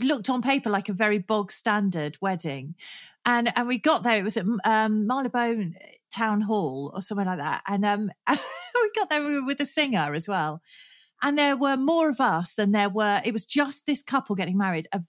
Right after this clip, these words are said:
very elderly man and a very young girl who were quickly whipped through into this wedding room.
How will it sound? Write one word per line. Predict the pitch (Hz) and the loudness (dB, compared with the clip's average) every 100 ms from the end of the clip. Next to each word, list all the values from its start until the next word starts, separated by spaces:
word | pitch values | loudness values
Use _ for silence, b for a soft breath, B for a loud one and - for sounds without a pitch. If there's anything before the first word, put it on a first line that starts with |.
| _ | _
very | 285 285 285 | 0 2 2
elderly | 254 247 240 226 208 | 2 0 0 0 2
man | 208 170 165 | 2 2 0
and | 165 | -2
a | 165 175 | -4 -6
very | - 233 214 | -2 0 2
young | 202 190 185 | 0 0 0
girl | 180 180 143 120 135 - B B | 0 0 -2 -4 -8 -14 B B
who | 220 | 2
were | 214 | 2
quickly | 208 - 220 202 202 | 0 -4 -4 -2 -4
whipped | 180 262 262 - - | -2 -2 -2 -6 -8
through | 220 233 180 156 | -2 0 0 -2
into | 160 156 | -4 -4
this | 175 185 - | -4 -4 -4
wedding | 190 180 | -4 -2
room. | 170 165 | -2 -4